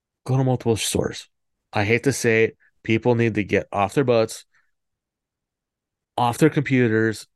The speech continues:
off their phones, and actually go into a physical store. As much as I love buying online things,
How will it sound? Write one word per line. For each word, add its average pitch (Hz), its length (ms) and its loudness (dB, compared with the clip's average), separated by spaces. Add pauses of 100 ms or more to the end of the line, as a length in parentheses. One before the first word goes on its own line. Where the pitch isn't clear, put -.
(120)
off 131 240 2
their 151 100 0
phones, 117 480 -2
and 117 120 -6
actually 120 280 -2
go 113 240 0
into 123 260 -2
a 101 100 0
physical 113 500 -2
store. - 840 -4 (520)
As 104 240 0
much 131 240 -2
as 135 200 -4
I 131 240 2
love 143 220 2
buying 135 280 0
online 127 360 0
things, 127 420 -2